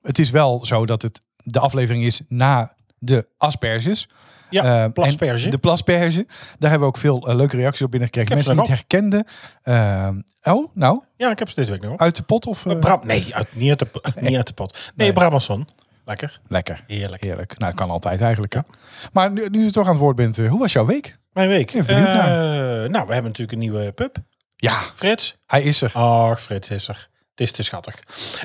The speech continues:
Speaker 2: En ik heb mijn, eh, abonnement op Disneyland Parijs opgezegd. Dat
Speaker 1: Ja.
Speaker 2: komt tussen één en tien juni.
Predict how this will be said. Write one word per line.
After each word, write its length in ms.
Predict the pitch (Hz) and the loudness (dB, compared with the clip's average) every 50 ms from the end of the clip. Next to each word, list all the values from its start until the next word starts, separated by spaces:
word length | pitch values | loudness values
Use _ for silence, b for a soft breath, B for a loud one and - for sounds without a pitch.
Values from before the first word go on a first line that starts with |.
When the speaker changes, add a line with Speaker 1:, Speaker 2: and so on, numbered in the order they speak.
| B | B
Speaker 2:
En 220 | - 202 196 185 175 | 2 2 4 4 2
ik 100 | 160 - | 2 0
heb 140 | 170 156 | 0 0
mijn, 260 | - 139 135 127 120 113 | 2 2 2 2 2 2
eh, 200 | 113 110 104 107 | 0 0 0 -2
abonnement 360 | - - 131 123 123 127 113 | -2 -4 -4 -2 0 0 0
op 40 | 104 | 0
Disneyland 260 | 107 113 104 - 101 92 | -4 -6 -4 -6 -6 -6
Parijs 260 | 104 110 156 190 190 | -4 -2 -2 -2 -2
opgezegd. 480 | - 185 - - 165 185 208 - - - _ | -4 -6 -4 -4 -4 -4 -4 -6 -12 -4 _
Dat 100 | 120 117 | 2 4
Speaker 1:
Ja. 60 | 104 | 4
Speaker 2:
komt 160 | 107 156 147 | 4 2 0
tussen 240 | - 156 147 - 151 - | 0 -2 -2 -2 -2 -2
één 140 | 147 151 | -2 -2
en 80 | 143 135 | -2 -2
tien 160 | - - 147 | -2 -2 -2
juni. 280 | 135 135 139 147 151 | 0 0 0 -2 -4